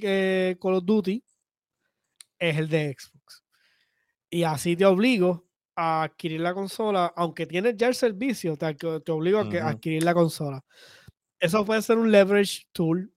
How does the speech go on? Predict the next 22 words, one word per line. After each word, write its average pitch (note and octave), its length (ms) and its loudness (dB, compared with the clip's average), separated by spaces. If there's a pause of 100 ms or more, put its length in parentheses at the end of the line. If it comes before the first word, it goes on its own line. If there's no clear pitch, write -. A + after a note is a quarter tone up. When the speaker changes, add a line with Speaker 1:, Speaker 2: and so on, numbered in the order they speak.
(500)
Speaker 1:
Eh, D#3+ 320 2
honestamente, F#3 840 0 (440)
ellos F3+ 240 2
ya G3 160 2
tienen G3+ 260 0
que G3+ 80 -2
haber, F#3 380 4 (180)
eh, D#3 280 -2
factor E3 600 -4 (120)
in D3+ 360 -6 (200)
el D3+ 180 -8
hecho F3 200 -2
de F3 100 2
que E3 160 0
puede, E3 440 -2
si E3 300 -4
lo D#3+ 120 4
meten E3+ 280 -4
dentro F#3+ 280 0
del E3+ 100 4
Game F3 200 4
Pass, D3 240 -6